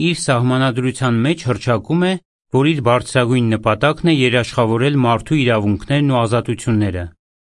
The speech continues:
Նաև հաստատում է մարդու ոտնահարված իրավունքներն ու ազատությունները վերականգնելու,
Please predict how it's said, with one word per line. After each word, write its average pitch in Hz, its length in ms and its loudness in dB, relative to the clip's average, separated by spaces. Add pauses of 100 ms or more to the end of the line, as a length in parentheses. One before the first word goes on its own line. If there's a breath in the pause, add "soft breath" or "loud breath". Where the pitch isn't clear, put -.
(200)
Նաև 117 300 2
հաստատում 131 480 0
է 160 80 4
մարդու 135 400 0
ոտնահարված 120 720 0
իրավունքներն 110 680 0
ու 113 100 0
ազատությունները 107 720 -2
վերականգնելու, 107 840 0